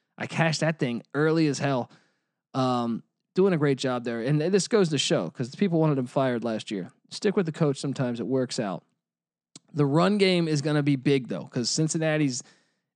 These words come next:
I think, the line play here. Can Cincinnati limit the run game? They make Zach Smith pass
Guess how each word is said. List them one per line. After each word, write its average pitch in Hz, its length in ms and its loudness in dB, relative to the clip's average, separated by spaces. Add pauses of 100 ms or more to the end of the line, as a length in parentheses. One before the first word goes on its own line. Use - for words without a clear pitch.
I 120 80 -4
think, 147 240 0
the 135 100 -2
line 139 400 2
play 113 280 0
here. 101 320 -6
Can 120 120 -10
Cincinnati 143 480 -2
limit 139 440 0
the 127 100 -2
run 139 320 0
game? 135 340 0 (360)
They 123 120 -2
make 139 260 0
Zach 143 260 -2
Smith 151 260 0
pass 143 480 -2